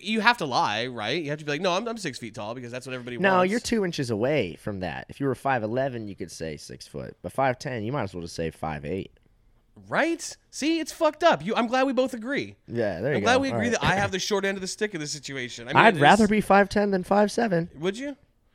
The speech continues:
Speaker 2: Yeah. Okay, would you rather be six-foot-four but with a two-inch dick or five-foot-seven with an eight-inch dick?
Speaker 1: Okay, so let's see. I would grow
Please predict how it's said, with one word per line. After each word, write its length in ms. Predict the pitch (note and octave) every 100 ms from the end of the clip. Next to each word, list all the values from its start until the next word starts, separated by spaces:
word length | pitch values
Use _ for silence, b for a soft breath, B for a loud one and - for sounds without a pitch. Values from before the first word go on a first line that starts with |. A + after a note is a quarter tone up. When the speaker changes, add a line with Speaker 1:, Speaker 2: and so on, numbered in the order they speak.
| - B2
Speaker 2:
Yeah. 360 | F3+ - G2 -
Okay, 180 | C3 D3
would 160 | A#2+ C3+
you 80 | F#3
rather 240 | F3+ F3+
be 360 | C#3+ D3+ F3 - b b b b -
six-foot-four 720 | - D#3+ - C#3+ - C3+ C#3+
but 80 | C3
with 160 | B2
a 40 | -
two-inch 420 | - C3+ C3 -
dick 360 | A2 C3 D3+ - -
or 380 | A2+ A2+ A2 - _
five-foot-seven 680 | - B2 A#2 A2+ - A2+ G#2+
with 120 | G2+
an 80 | G#2
eight-inch 320 | G#2 F#2+ F2+
dick? 220 | - D#2 - -
Speaker 1:
Okay, 260 | - A2+ G2+
so 120 | B2+
let's 140 | B2
see. 180 | A2 G2
I 100 | G#2
would 180 | A2+ G#2+
grow 760 | A2 C#3 D3+ D#3+ E3+ E3 E3+